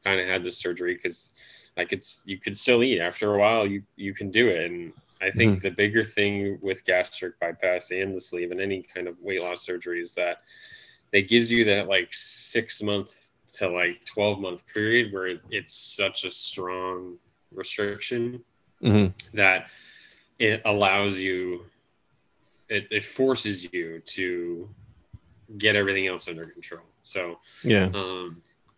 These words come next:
Speaker 1: so it, it allows you to build these healthy patterns and healthy routines in. So when you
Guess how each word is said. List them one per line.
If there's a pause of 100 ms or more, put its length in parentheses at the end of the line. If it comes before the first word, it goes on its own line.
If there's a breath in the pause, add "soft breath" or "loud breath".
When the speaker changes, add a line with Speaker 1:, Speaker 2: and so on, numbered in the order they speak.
(680)
Speaker 1:
so
it, (140)
it
allows
you
to
build
these
healthy
patterns
and
healthy
routines (560 soft breath)
in. (140)
So
when
you